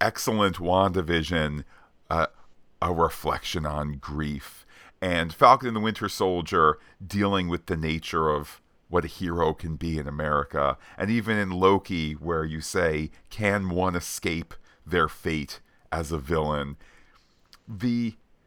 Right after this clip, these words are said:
wonderful energy from this, the idea that we can have, I mean, a-, and again, each of those preceding shows had a unique voice. I mean, it was still part of the Marvel flavor, but, you know, unique voice, unique perspective, and I appreciate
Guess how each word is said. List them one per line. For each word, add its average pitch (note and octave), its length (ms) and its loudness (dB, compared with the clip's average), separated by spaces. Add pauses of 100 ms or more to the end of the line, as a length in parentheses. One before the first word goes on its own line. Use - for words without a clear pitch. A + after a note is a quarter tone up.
(280)
wonderful C#3+ 840 2
energy C#3 540 -2
from A#2 380 0
this, A#2+ 500 -2 (240)
the G#2 120 4
idea A2+ 360 4
that A#2 100 0
we G2+ 160 -4
can G2+ 200 -6
have, G2+ 200 2
I B2 60 8
mean, B2+ 160 4
a-, - 180 2
and A#2 80 4
again, F2+ 300 0
each B2+ 180 -4
of C#3 100 -4
those A#2+ 220 4
preceding A2 560 -6
shows F2 640 0 (880)
had F#2 160 4
a F2 40 -4
unique G2+ 320 -6
voice. F#2+ 440 0
I G2+ 60 4
mean, F#2 100 0
it F2+ 40 -2
was E2+ 100 -6
still F#2 160 0
part F#2+ 180 2
of F2+ 80 -2
the F2 60 -4
Marvel E2+ 360 0
flavor, D2 520 -2
but, D2+ 180 -2
you E2 180 -4
know, C#2+ 160 -8
unique G2 300 -6
voice, G2+ 300 -4
unique F2+ 180 -8
perspective, E2+ 640 0
and D#2+ 80 -2
I C2 60 -2
appreciate F2+ 680 -4